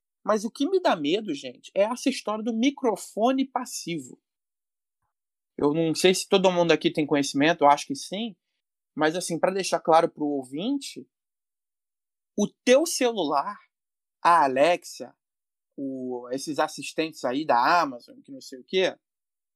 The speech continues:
eles estão com o microfone aberto até quando eles estão bloqueados ou desligados.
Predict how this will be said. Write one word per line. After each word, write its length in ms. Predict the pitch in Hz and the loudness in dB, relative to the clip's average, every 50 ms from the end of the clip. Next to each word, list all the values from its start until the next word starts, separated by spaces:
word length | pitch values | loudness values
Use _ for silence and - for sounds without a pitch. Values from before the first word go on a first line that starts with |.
| _ _ _ _ _ - | _ _ _ _ _ 2
eles 420 | 240 247 294 320 302 302 285 220 | 4 4 4 4 2 -2 -6 -6
estão 320 | 220 196 - - 240 247 254 | -8 -12 -10 -8 -8 -8 -8
com 100 | 262 240 | -8 -12
o 20 | |
microfone 560 | 233 226 - - 190 180 - - 208 220 208 | -12 -12 -8 -6 -6 -6 -4 -6 -6 -2 -2
aberto 400 | 180 147 143 156 190 220 208 - 214 | -2 -2 -2 -4 -6 -6 -6 -8 -12
até 360 | 196 - _ 208 208 214 220 | -14 -10 _ -4 -2 -2 -2
quando 220 | - - 240 226 | -4 -6 -8 -8
eles 180 | 226 214 202 190 | -10 -12 -12 -12
estão 280 | 185 - - 202 208 202 | -14 -8 -4 -4 -4 -2
bloqueados 680 | 180 190 196 - - 147 139 139 151 180 196 - 190 220 | -2 -4 -4 -4 -4 0 4 4 6 4 4 0 -4 -12
ou 120 | 240 226 | -12 -12
desligados. 680 | 196 214 214 220 262 277 - 190 170 165 160 147 - | -12 -12 -10 -10 -10 -6 -2 -2 0 0 0 -2 -6